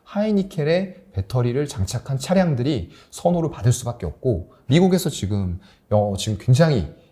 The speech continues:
열의 있게 추진하고 있는데 미국에서는 에스유브이, 픽업 트럭, 대형 이런 것들이 많이 팔리거든요. 거기에 에스유브이나 이런 것들에 엘에프피를 장착을 할 수가 없다라는 거죠. 무조건 하이니켈, 장거리 운행 차량, 롱레인지 모델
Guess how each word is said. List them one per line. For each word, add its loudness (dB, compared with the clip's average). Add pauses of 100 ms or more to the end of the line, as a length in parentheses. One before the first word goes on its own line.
(120)
열의 6
있게 -4
추진하고 -2
있는데 0
미국에서는 2
에스유브이, -2
픽업 -2
트럭, -4
대형 -2 (320)
이런 2
것들이 -4
많이 -2
팔리거든요. -16 (540)
거기에 2
에스유브이나 -2
이런 -4
것들에 -4 (200)
엘에프피를 -2 (260)
장착을 -4
할 -2
수가 -6
없다라는 -6
거죠. -14 (100)
무조건 0
하이니켈, 0 (260)
장거리 2
운행 -2
차량, -12 (120)
롱레인지 4
모델 -8